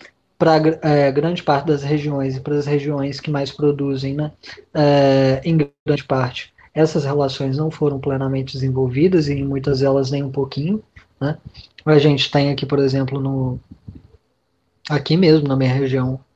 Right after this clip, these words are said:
né? A gente tem relações semifeudais de, é, trabalho pro norte de Minas, né? Chegando ali pra fronteira com o Nordeste.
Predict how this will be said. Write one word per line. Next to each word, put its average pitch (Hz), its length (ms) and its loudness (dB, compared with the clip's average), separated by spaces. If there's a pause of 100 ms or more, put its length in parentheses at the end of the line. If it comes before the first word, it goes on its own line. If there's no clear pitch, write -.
(120)
né? 131 220 -4
A 135 120 -2
gente 131 300 -4
tem 127 380 -4
relações 135 540 -2
semifeudais 135 840 -6 (460)
de, 135 1160 0
é, 135 260 0
trabalho 135 560 -2 (560)
pro 190 200 6
norte 160 600 2
de 143 160 -4
Minas, 135 480 -4
né? 143 180 -4
Chegando 135 460 -4
ali 131 260 -6 (640)
pra 139 160 4
fronteira 135 600 -2 (200)
com 143 160 -4
o - 20 -2
Nordeste. 127 640 -2